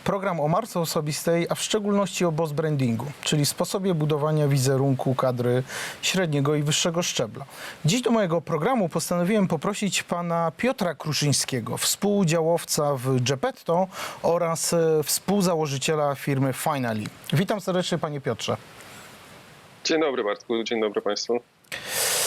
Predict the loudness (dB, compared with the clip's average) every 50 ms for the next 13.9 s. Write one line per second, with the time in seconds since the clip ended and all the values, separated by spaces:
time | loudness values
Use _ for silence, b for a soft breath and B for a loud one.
0 | B B B B B B B -10 -6 -2 0 0 0 -2 -4 -6 -6 -4 -4 -2
1 | -2 0 0 2 2 2 2 2 2 2 4 4 2 2 2 0 0 0 2 2
2 | 2 2 2 0 -4 -4 -2 0 0 0 0 2 2 2 2 0 -2 -2 -2 0
3 | 2 2 4 4 2 2 0 0 0 0 0 0 0 -2 -4 -4 -2 0 2 2
4 | 2 2 2 2 2 2 2 2 4 4 4 2 2 0 -2 -2 -2 -2 0 0
5 | 0 0 0 -2 -4 -4 -2 0 2 2 2 2 2 2 2 2 2 2 2 2
6 | 2 2 2 2 0 0 0 0 -2 -2 -4 -4 -2 -2 0 0 0 0 2 2
7 | 2 2 0 0 -2 -2 -2 -2 -2 -2 -2 -4 -4 -4 -6 -4 -4 -4 -4 -2
8 | -2 -2 -2 -4 -6 -10 -12 B B B B B B -2 0 0 0 -2 -2 -2
9 | 0 0 2 2 2 2 0 0 2 2 2 2 0 -2 -2 -2 2 2 4 4
10 | 4 2 2 2 2 0 0 0 0 -2 -2 0 0 2 2 4 4 4 4 2
11 | 2 2 0 2 2 2 0 0 -2 -6 -6 -4 -2 0 0 0 0 0 -2 -2
12 | -2 -2 -2 -2 -2 -2 -2 -2 -2 0 0 0 2 2 0 0 -4 -8 -10 -8
13 | -6 -6 -6 -6 -8 B B B B B B B B 0 2 2 2 0